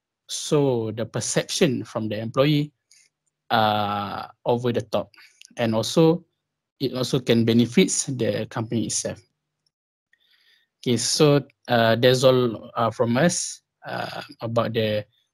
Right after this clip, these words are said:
value, personality, and perception. Uh, thank you so much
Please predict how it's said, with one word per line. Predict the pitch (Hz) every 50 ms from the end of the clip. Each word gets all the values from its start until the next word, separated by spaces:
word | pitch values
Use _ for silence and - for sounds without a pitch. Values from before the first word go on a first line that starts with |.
| _ _ -
value, | 123 123 123 135 156 160 160
personality, | 151 - - 127 117 - -
and | 123 117 113 113
perception. | - 117 - - 127 123 - - 185 190 208 208 202 _ _ _ _ _ _ _ _ _ _ _ - - - -
Uh, | - - -
thank | - 110 104 -
you | 127
so | 113 - 117
much | 110 113 107 - - - - - -